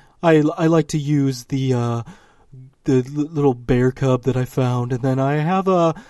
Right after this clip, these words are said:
a porcupine stuffed, and my cat uses that as a scratcher. It's a really beautiful thing for my animals.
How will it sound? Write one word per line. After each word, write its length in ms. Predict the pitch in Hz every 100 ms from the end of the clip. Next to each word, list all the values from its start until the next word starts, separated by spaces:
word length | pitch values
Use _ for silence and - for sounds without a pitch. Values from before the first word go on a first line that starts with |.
| - -
a 60 | 156
porcupine 640 | 254 277 - - 135 120
stuffed, 440 | - - 131 -
and 200 | 135 127
my 140 | 127 156
cat 320 | - 269 269
uses 340 | 135 120 117
that 180 | 127 113
as 140 | 117 113
a 60 |
scratcher. 580 | - - 160 - 98 98 - - - _ _
It's 160 | 269 -
a 60 | 202
really 500 | 247 240 165 127 - - _ _ _ - _ _ _ -
beautiful 400 | 165 156 127 123
thing 360 | - 131 120 110
for 100 | 117
my 160 | 113
animals. 540 | 117 113 117 113 -